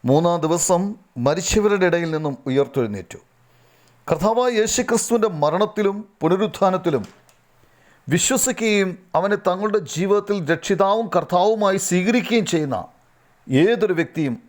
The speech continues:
രക്ഷിക്കപ്പെടും. എന്നാൽ ന്യായവിധിക്കായി അവൻ ഉടൻ വരും. തൻ്റെ സുവിശേഷത്തെ അനുസരിക്കാത്ത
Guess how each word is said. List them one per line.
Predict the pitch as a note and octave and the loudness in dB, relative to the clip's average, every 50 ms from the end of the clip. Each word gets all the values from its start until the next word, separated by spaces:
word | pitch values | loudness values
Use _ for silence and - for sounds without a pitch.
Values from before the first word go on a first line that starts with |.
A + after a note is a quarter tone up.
| _ B2+ | _ -4
രക്ഷിക്കപ്പെടും. | C3+ - - - E3 B2+ D3 - - - - - - _ _ _ _ _ _ _ _ _ _ _ _ _ _ _ | -4 -4 -4 -6 -2 -2 -2 -2 -4 -8 -12 -12 -16 _ _ _ _ _ _ _ _ _ _ _ _ _ _ _
എന്നാൽ | A#2+ A#2+ C#3+ D3 C#3 C#3 D#3 F#3+ A#3+ - - _ _ _ | 0 0 2 2 2 0 0 -2 -6 -8 -14 _ _ _
ന്യായവിധിക്കായി | B2 B2 C3+ D#3 G3 A#3 A3 A#3 F3+ G3 D3 - F#3 E3 D#3+ D#3+ D3 C3+ - - | 0 2 4 4 4 2 0 -2 -2 -2 0 2 2 2 2 2 0 -4 -2 -2
അവൻ | - C#3 C#3+ C3+ | 0 0 0 0
ഉടൻ | B2+ B2+ C#3+ C#3 C3 | 0 0 0 0 0
വരും. | A2+ A2 F#2+ F#2 F2 - _ _ _ _ _ _ _ _ _ _ _ _ _ _ _ - | -2 -2 -4 -4 -10 -18 _ _ _ _ _ _ _ _ _ _ _ _ _ _ _ -2
തൻ്റെ | F3 F#3 G#3+ | 0 0 0
സുവിശേഷത്തെ | G3+ - G3+ G3 A3+ - - A#3+ A3+ - A3+ F3 G#3+ G#3 | 0 0 0 0 2 2 2 2 2 0 0 0 0 0
അനുസരിക്കാത്ത | G3 G3+ E3 G#3 A3+ A3 G3 E3+ G#3+ G3+ - - F#3+ E3+ D#3 | 0 -2 -2 0 0 0 0 0 -2 -2 0 0 0 0 0